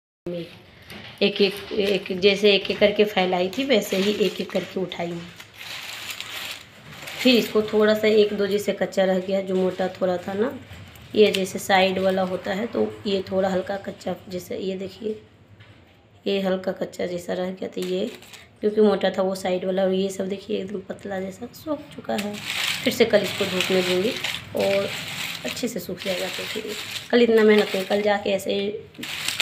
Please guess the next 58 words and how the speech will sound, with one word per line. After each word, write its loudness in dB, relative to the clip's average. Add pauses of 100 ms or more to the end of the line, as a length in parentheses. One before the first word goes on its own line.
(1000)
कुछ 2
पे 4
दे 2
देना 4
है, 0
उसका 0
कल 2
फिर 0
उठा-, 2
उठाने 2
में 2
भी 2
आसान, 0
उठा, 0
उठा -4
देना -2
है। -8 (400)
लेकिन 2
आज 6
बहुत 0 (300)
गैस -2
मेहनत -2
था, -10
बहुत। -4 (140)
आप 0
लोग 0
लेकिन 0
बना 4
के -6
एक -6
बार 0
ट्राई -6
कीजिएगा, 0
बहुत 0
ही -2
यम्मी 2
लगेगा -4
खाने -6
में। -4 (360)
ऐसे 2
भी 2
चाय 2
बनाए 0
हैं, -4
तो -2
शाम -2
को -4
नहीं -2
कुछ -6
है 0
नाश्ता, -2
तो -8
चाय -2
के -8
साथ -8
खा -6
सकते -12
हैं। -10